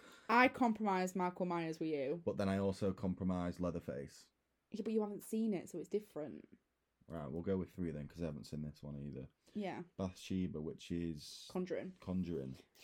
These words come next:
Speaker 1: <laughs> Right, just for purely the one scene, it was, it was a three for me, but I know you're not gonna agree, but it's the wa-,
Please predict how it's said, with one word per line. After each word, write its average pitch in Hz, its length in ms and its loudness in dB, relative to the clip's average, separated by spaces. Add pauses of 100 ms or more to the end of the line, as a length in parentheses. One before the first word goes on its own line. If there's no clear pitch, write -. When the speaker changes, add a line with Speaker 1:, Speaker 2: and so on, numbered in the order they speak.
(100)
Speaker 1:
<laughs> 208 300 6 (320)
Right, 185 240 10
just 214 200 8
for 202 100 8
purely 185 400 8
the 175 100 4
one 175 220 0
scene, 170 540 2 (600)
it - 200 2
was, 175 320 0
it 180 140 6
was 185 120 4
a 185 60 2
three 185 280 8
for 180 120 0
me, 170 160 4
but 165 100 2
I 165 60 4
know 170 120 4
you're 160 140 2
not - 120 -4
gonna 151 180 -2
agree, 151 260 6
but 151 140 4
it's - 120 -2
the 165 80 2
wa-, 156 140 2